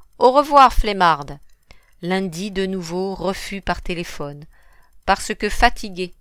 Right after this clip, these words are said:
je demeure étendue à penser, à ne pas penser. Mais mardi, nous ne pouvons cependant pas continuer à nous manquer par ma faute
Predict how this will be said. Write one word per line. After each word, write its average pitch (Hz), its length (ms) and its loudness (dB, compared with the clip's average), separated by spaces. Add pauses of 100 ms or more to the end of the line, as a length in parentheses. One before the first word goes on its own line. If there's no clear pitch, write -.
(420)
je 170 120 -12
demeure 185 340 0
étendue 180 500 -6
à 170 80 0
penser, 175 480 -6
à 160 60 -6
ne 165 80 -10
pas 165 140 -4
penser. - 480 -12 (540)
Mais 185 300 -2
mardi, 190 500 -4 (440)
nous 196 140 -4
ne 196 80 -2
pouvons 196 460 -6
cependant 190 460 -4
pas 190 200 0
continuer 185 580 -6
à 180 100 0
nous 175 120 -6
manquer 175 360 -6
par 170 160 -4
ma 170 120 -6
faute 214 460 -8